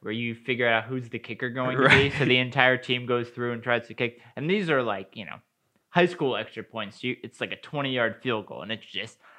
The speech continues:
Speaker 1: line drive after
Speaker 2: Yeah.
Speaker 1: line drive after ground ball. Occasionally someone just gets it up in the air and it goes about five feet and comes back down. So I can't overstate how difficult it is,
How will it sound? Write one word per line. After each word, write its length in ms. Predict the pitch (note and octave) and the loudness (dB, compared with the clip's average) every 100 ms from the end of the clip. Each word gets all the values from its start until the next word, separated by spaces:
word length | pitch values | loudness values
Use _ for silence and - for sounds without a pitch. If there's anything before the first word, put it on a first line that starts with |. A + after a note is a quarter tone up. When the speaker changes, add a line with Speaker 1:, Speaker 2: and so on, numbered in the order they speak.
| - | -8
Speaker 1:
line 400 | B2+ C#3 C3+ C3 | 4 8 8 6
drive 560 | B2+ A#2+ A2+ A#2 A#2 A2+ | 4 6 10 10 8 6
after 240 | A2+ A2+ | 2 4
Speaker 2:
Yeah. 100 | A#2+ A#2+ | 6 8
Speaker 1:
line 260 | B2 B2 | 8 4
drive 340 | A#2 A2 A2+ A2+ | 4 6 6 6
after 220 | A2 A2+ | 2 -2
ground 380 | A2 B2+ A#2 A2 | 6 6 6 6
ball. 440 | A2 A2+ A2+ A2+ - - | 8 10 8 6 -2 -4
Occasionally 500 | B2 D3+ C#3 C3 B2+ | 4 6 6 4 2
someone 340 | C3 B2 A#2+ | 0 2 2
just 200 | A#2+ - _ _ _ - | 0 -2 _ _ _ 2
gets 160 | D3 C#3+ | 2 6
it 60 | |
up 160 | C3 B2 | 4 4
in 60 | |
the 120 | A#2+ A#2 | 0 2
air 120 | A#2+ | 4
and 100 | A2+ | 2
it 40 | |
goes 180 | G#2+ A#2 | 0 0
about 220 | A2 F#2+ | 0 -2
five 300 | - G2+ G#2 | 4 4 4
feet 300 | - A#2+ A#2 - | 2 0 2 0
and 100 | A#2 | -4
comes 240 | A2+ A2+ | -4 0
back 280 | A#2+ A2+ - | 2 2 4
down. 360 | A#2+ A#2 A2+ A2 _ _ _ _ _ _ _ _ - | 4 4 2 -6 _ _ _ _ _ _ _ _ -20
So 140 | - D#3 | 0 2
I 60 | |
can't 240 | D#3 E3+ C#3+ | 2 2 2
overstate 460 | B2 A2 - G#2+ | 0 -4 -6 -6
how 180 | A#2+ G#2+ - _ | -4 -6 -6 _
difficult 460 | C3+ B2+ - A#2 G#2+ | 0 0 -4 -8 -8
it 100 | G#2 | -6
is, 220 | G#2 G2+ | -6 -8